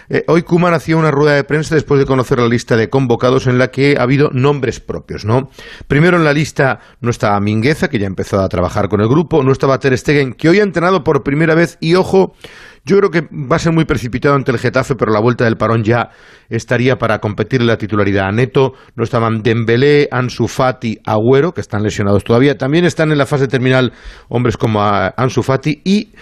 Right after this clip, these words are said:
eh, Coutinho, del que ha tenido palabras, eh, de cariño el técnico diciendo que sí le interesa, que sí cuenta con Coutinho y que lo único que, claro, recibió la alta médica antes del Gamper, pero todavía no tenía el ritmo suficiente como para convocarle.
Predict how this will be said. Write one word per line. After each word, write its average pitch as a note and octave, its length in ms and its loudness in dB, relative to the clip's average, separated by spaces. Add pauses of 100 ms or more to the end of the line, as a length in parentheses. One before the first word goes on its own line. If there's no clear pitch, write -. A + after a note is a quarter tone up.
(220)
eh, A2+ 540 2
Coutinho, B2+ 600 0
del G2 260 -4
que C#3+ 80 0
ha D3 40 0
tenido D#3+ 260 0
palabras, C#3+ 440 0
eh, A2 560 2
de F#2+ 200 -4
cariño C3 520 2 (240)
el G#2+ 140 -4
técnico C#3 260 0
diciendo D3 260 0
que B2+ 140 -6
sí G3 260 -2
le A#2+ 120 -2
interesa, A2+ 560 0
que - 120 -4
sí - 160 -2
cuenta A#2 340 -2
con G2+ 160 -4
Coutinho D3 580 0 (420)
y C3 100 0
que D#3 140 0
lo C#3 100 4
único D3 260 2
que, B2 260 0 (280)
claro, A#2+ 240 -2
recibió A#2 280 0
la C#3+ 40 4
alta C#3+ 180 0
médica C#3 360 0
antes B2+ 180 -2
del B2+ 140 2
Gamper, C#3 340 0
pero C3 200 0
todavía B2+ 380 2
no E3+ 120 0
tenía D3 420 2
el B2+ 200 -2
ritmo C#3+ 260 2
suficiente B2 500 -2
como A#2+ 160 0
para G2 220 -4
convocarle. F2 640 -6